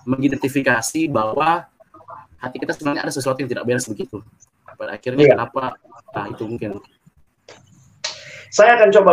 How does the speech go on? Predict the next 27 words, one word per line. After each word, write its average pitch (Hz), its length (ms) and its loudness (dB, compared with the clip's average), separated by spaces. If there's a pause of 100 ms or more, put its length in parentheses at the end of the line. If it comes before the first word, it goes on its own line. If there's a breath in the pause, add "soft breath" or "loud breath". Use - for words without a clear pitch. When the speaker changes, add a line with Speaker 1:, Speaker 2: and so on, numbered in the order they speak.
Speaker 2:
bahas, 156 400 4
dan 151 160 4
ini 180 160 2
agak 147 240 4
sedikit 147 320 -2
filosofis, 156 720 0
jadi 131 240 0
tolong 147 320 4
pasang 135 400 2
kuping 147 320 0
di 135 80 -2
telinga 139 400 0
ya. 131 200 6 (200)
<laughs> 180 160 2 (520 loud breath)
Nah, 170 200 8
Speaker 1:
Oke, 110 880 -8
silakan, 98 400 -12
Kak. - 80 -18 (960 loud breath)
Speaker 2:
jadi 196 240 2
menarik 247 480 2
sekali - 400 0
ada 160 240 6
satu 202 400 0
buku 151 480 -2
yang 151 240 2
coba 165 480 4
memberikan 139 880 0